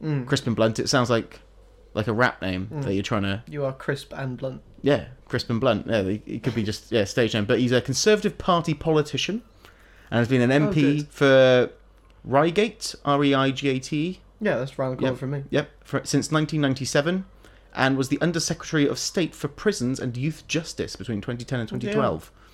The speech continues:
Speaker 2: So,
Speaker 1: Interesting.
Speaker 2: good friends with, is that Miss Theresa May at that point? Was that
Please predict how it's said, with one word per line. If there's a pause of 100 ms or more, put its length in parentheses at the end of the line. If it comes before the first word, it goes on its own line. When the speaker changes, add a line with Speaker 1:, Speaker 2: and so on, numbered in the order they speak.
(600)
Speaker 2:
So, (140)
Speaker 1:
Interesting.
Speaker 2:
good
friends
with, (320)
is
that
Miss
Theresa
May
at
that
point?
Was
that